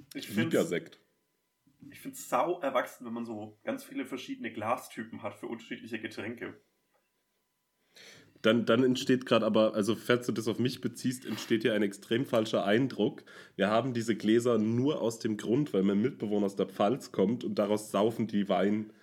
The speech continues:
Speaker 2: so
Speaker 1: Aber,
Speaker 2: halb Liter.
Speaker 1: ach so, ich dachte, das wäre einfach ein anderes Gla-, anderes Wort für Saftglas gewesen. Ein Schoppeglas.
Speaker 2: Nee. Schoppeglas, schau mal, das ist hier so mit so Nöppen, mit so Einbuchtungen, dass du das geil
Speaker 1: Wie ne,
Speaker 2: packen kannst.
Speaker 1: wie eine Punika-Flasche.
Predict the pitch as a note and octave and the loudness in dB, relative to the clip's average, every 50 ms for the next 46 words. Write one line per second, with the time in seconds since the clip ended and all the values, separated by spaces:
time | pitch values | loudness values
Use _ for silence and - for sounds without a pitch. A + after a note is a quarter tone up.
0 | _ _ - - G#2+ G2+ F#2 - G#2 G#2 G#2 A2 A2 A2 A2 G#2+ G#2+ G#2 - A#2+ | _ _ -6 -2 0 0 0 0 0 2 2 2 2 2 4 4 4 4 4 4
1 | G2+ G2+ A2+ A#2+ B2 A#2 A2+ - - - - - - - A2+ - G#2+ G#2 G2 G#2 | 4 4 4 2 0 0 -2 -6 -6 -4 -4 -2 -2 -4 -6 -2 0 2 2 2
2 | G#2 G#2+ G2+ G#2 - G2 G2+ A2 G2+ - - A2 G#2 - - A2+ A2 A2 A2 A2 | 0 -2 -4 -4 -4 -2 -2 -4 -4 -4 -4 -6 -6 0 4 4 4 4 4 0
3 | G#2+ - G#2+ A2 G#2+ - - G2+ F#2+ F#2 - - - - - - - - F2+ - | 0 0 0 0 0 0 0 0 0 0 0 -4 -8 -8 -10 -6 0 2 2 2
4 | - - - F2 E2+ F#2 F#2 E2+ F2 - - F2+ - - - - A#2 D3+ F3 E3 | 2 0 -2 0 2 2 2 2 0 -2 -2 2 2 4 6 8 8 10 10 10
5 | C3 D3 C#3 C3+ A#2+ A2 - - - - - _ _ - - - - - - - | 10 10 10 10 8 6 2 -4 -12 -16 -20 _ _ -20 -20 -20 -20 -16 -14 -12
6 | - - - A#2 - C4 B3+ - - A#2+ F2+ E2+ - - D3+ E3+ G3 D#3 E3 F3+ | -6 -2 0 0 0 0 -2 0 2 2 2 0 0 0 0 2 2 2 2 0
7 | C#3 B2 - C3 C#3 D3 - D3+ C3+ C3+ C3+ C#3 C3 C3+ C3 - A#2+ A2 G#2 G#2 | -2 -4 -4 -6 -8 -6 -6 -6 -4 -2 -2 -2 -2 -2 -2 0 2 2 4 4
8 | G#2 - - F#2 F#2+ - F3 E3 C3+ - - A2 - - G#2+ A#2 D3+ F#3+ A3 A3+ | 4 2 2 0 0 -2 0 -2 -2 -4 -2 -4 -4 -2 0 0 2 4 4 2
9 | G3+ G3+ - C3 A#2+ A2+ - - - A2 G#2+ A2 A2 A2+ B2 A#2 - A#2 A2 A2+ | 0 0 0 0 0 0 -2 -4 -2 0 0 0 0 0 -2 -4 -4 -6 -6 -8
10 | - - _ - A2 A2+ D3+ F3 - - D4 - F#3+ - - G#3+ - - - F2+ | -12 -10 _ -2 0 2 2 2 2 0 0 0 -2 -4 -6 -10 -8 -8 -6 -4
11 | F2+ A#2 D#3 - A#2 B2+ C3+ A2+ - - G3 A3 F#3 - - G2+ G2 - F#2+ F#2 | -4 -4 -4 -2 0 0 0 0 -2 -2 -4 -2 -2 -2 -2 -4 -2 -2 -2 -2
12 | F2+ G2 G2+ G#2 - | -2 -4 -8 -10 -10